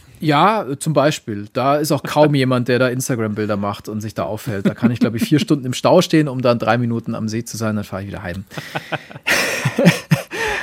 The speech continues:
Aber egal, wir machen jetzt auf jeden Fall ein bisschen Sommerpause hier beim Podcast, bei Klassik für Klugscheißer, dem immer noch neuen Podcast vom B R Klassik. Das war's jetzt mit Folge Nummer zwölf und damit war's das auch mit der ersten Staffel von Klassik für Klugscheißer.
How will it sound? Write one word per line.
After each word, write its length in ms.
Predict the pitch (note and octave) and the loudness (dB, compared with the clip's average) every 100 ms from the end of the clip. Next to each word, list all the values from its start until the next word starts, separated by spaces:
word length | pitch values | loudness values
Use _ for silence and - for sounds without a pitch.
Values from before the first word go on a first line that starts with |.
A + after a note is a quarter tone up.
| - | -6
Aber 180 | - E3+ | 2 4
egal, 440 | E3+ D#3+ F3 C3 A#2 | 4 4 2 2 2
wir 160 | F#3+ | 2
machen 240 | G#3 F3 F3 | 4 2 2
jetzt 180 | E3+ C3+ | 2 -2
auf 120 | C3+ | 0
jeden 180 | D3+ D3+ | 0 2
Fall 160 | D3 | 0
ein 120 | B2+ | 0
bisschen 240 | B2+ C#3 B2+ | -2 -4 -2
Sommerpause 580 | B2+ D#3+ - A2 B2+ B2 | 2 2 2 0 0 0
hier 260 | B2 C#3 | 2 2
beim 180 | C3+ D3 | 2 0
Podcast, 500 | D3 F3+ - D#3 D#3 | 2 2 4 0 2
bei 80 | C3+ | -2
Klassik 340 | - F3 - | 4 4 4
für 100 | F3 D#3 | 2 4
Klugscheißer, 520 | F#3 A#3+ F3+ E3 F3 | 2 2 0 2 6
dem 180 | G#3 A#3 | 6 6
immer 220 | E4 D#4 | 6 6
noch 160 | A3+ | 6
neuen 280 | F3+ F3+ F3+ | 6 6 4
Podcast 440 | E3+ F3+ - D3+ - | 2 0 0 0 0
vom 160 | C3+ | 0
B 120 | C#3+ | 0
R 120 | D3 B2+ | 0 -2
Klassik. 480 | - D3 - E3+ - - - - - _ - | -2 -2 0 -2 -4 -20 -20 -20 -20 _ -2
Das 180 | D#3 | 2
war's 140 | F#3 G#3 | 4 4
jetzt 140 | G3+ | 4
mit 100 | F3 | 2
Folge 260 | - F3+ F#3 | 6 6 8
Nummer 220 | E3 C#3 | 4 2
zwölf 320 | - D3 C#4+ | 2 4 4
und 160 | - D3+ | 2 0
damit 280 | D#3 G#3+ E3 | 4 4 2
war's 260 | C#3+ F#3+ | 0 -2
das 120 | - D#3+ | -4 -4
auch 200 | D#3 - | -6 -4
mit 140 | D3 | -4
der 120 | C#3+ | -2
ersten 260 | D#3+ F3 - | -2 -4 -4
Staffel 400 | - G3 - C3+ | -2 -2 0 -2
von 200 | - A2+ | -2 -8
Klassik 360 | A2+ A2+ - A2 | -6 -6 -6 -8
für 120 | A2 | -8
Klugscheißer. 680 | - G#2+ - D#2 F#2+ G2+ | -8 -10 -8 -8 -6 -8